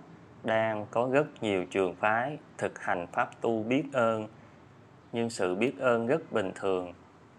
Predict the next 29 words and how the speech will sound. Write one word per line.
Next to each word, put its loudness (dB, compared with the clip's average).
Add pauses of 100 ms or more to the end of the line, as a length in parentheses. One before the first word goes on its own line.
không 0
có -4
được 0
thánh -4
thiện 0
cao 0
thượng -4
như -4
các -6
con. 0 (560)
Ý 4 (200)
là 2
như 2
vậy 2 (440)
mà -2
còn 0 (480)
cảm 2
nhận 0
được -4
hạnh -6
phúc -2
vô 4
vàn, 0 (600)
còn 0
được -2 (120)
hưởng 0
phước 2 (120)
cõi 2
trời 2